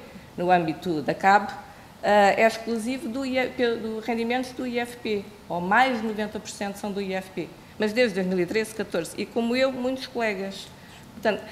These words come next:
há aqui, eh, que, eu gostava, eh, acho que era importante que nós clarificássemos quem nós somos, que somos um grupo muito específico realmente do I F P,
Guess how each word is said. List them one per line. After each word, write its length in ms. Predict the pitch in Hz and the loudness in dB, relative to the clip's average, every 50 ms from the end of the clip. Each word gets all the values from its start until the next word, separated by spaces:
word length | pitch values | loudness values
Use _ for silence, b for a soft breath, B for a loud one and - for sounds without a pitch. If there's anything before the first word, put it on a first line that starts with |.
| B B | B B
há 140 | B 233 233 | B 6 6
aqui, 400 | 233 233 233 - 262 254 247 - | 6 4 2 -2 -2 -2 -2 0
eh, 320 | - - 202 202 190 - - - - - - - - - - - - | 4 6 6 6 6 4 0 -6 -12 -16 -18 -20 -20 -20 -20 -20 0
que, 80 | - 262 | 2 2
eu 180 | - - 220 | 4 4 2
gostava, 460 | 214 - - - - 262 254 240 262 247 | 2 0 -6 -2 0 2 2 2 2 2
eh, 360 | 233 - - 208 202 190 190 - | 2 2 2 2 2 2 2 2
acho 180 | 196 196 196 | 2 0 0
que 80 | - 233 | 0 0
era 80 | 214 | 0
importante 560 | 208 202 202 - - 214 208 214 220 214 - - - | 0 0 -4 -4 0 2 2 2 2 -2 -6 -14 -6
que 100 | - 214 | -4 -2
nós 240 | 196 208 214 214 214 | 2 2 2 0 0
clarificássemos 920 | - - 220 202 208 202 - - 190 - 190 175 170 175 - 170 165 - | -2 -4 -2 -2 -2 -4 -6 -10 -4 0 0 0 0 0 -4 -6 -6 -6
quem 280 | - - - 226 214 196 190 | -10 -2 0 2 2 2 2
nós 240 | 180 180 170 151 - | 0 0 -2 -2 -4
somos, 800 | - - - - 220 208 214 226 240 269 320 - - - - - - - - - - | -6 -6 2 4 4 4 4 2 0 0 -2 -4 -6 -8 -10 -12 -16 -18 -20 -20 -18
que 80 | - - | -12 -4
somos 280 | - 208 190 185 185 | -2 -2 0 0 -2
um 80 | 190 196 | -2 -2
grupo 320 | 190 190 202 180 196 - | 2 2 0 0 0 -2
muito 280 | 202 214 247 262 247 247 | 0 2 2 2 2 -2
específico 600 | - - - - - 208 202 185 - - - - - - - - - - - - - | -6 -12 -12 -10 -6 -6 -6 -6 -6 -10 -10 -10 -12 -20 -20 -20 -20 -20 -20 -20 -6
realmente 580 | - 196 180 175 185 180 180 170 165 165 - 160 | -2 0 2 2 2 2 2 2 0 -2 -6 -6
do 140 | 170 202 208 | -4 -2 0
I 140 | 190 175 | 0 0
F 200 | 175 165 170 - | 0 0 -2 -6
P, 320 | - - 208 208 220 247 | -6 -2 0 0 0 0